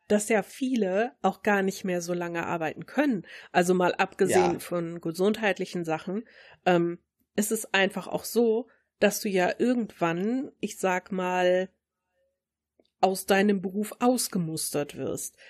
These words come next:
Speaker 1: Also nehmen wir zum Beispiel mal die Pflege. Ke-, kenn ich, also in meiner
Speaker 2: Ja.
Speaker 1: Familie wird, wurde ja viel in der Pflege gearbeitet. Ich,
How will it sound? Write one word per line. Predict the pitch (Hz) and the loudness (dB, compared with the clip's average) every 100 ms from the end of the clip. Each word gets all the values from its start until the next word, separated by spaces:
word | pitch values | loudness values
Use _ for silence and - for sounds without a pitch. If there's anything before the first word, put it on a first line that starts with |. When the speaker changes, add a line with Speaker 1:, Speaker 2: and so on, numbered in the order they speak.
| - - | -20 0
Speaker 1:
Also | 190 185 | 2 4
nehmen | 202 233 | 4 4
wir | 226 | 4
zum | 226 220 | 2 0
Beispiel | 214 208 - 202 | 0 -2 -4 -4
mal | |
die | 185 | -4
Pflege. | - 226 254 247 165 - _ _ _ _ - - - | -4 2 2 2 -2 -6 _ _ _ _ -16 -14 -4
Ke-, | 196 220 - | 0 0 -2
kenn | - 208 247 - | -4 -2 -2 2
ich, | 294 - - - | 0 0 -12 0
also | 208 190 185 - _ _ _ _ - | 2 4 2 0 _ _ _ _ -6
in | 190 190 | -2 0
meiner | 180 175 175 | 2 2 0
Speaker 2:
Ja. | - | -2
Speaker 1:
Familie | - 185 185 190 175 165 170 - | -4 -4 0 -2 -2 -14 -20 -16
wird, | 170 170 185 220 190 | -14 0 2 2 0
wurde | 170 190 196 | 0 2 4
ja | 190 170 | 2 0
viel | - 220 202 | -2 0 2
in | 165 | 2
der | 160 | 0
Pflege | - 165 165 | 0 -2 -2
gearbeitet. | 160 143 139 170 180 254 269 - - _ _ _ _ _ _ _ _ | -4 0 0 0 0 0 -2 -2 -20 _ _ _ _ _ _ _ _
Ich, | 208 - | -6 -6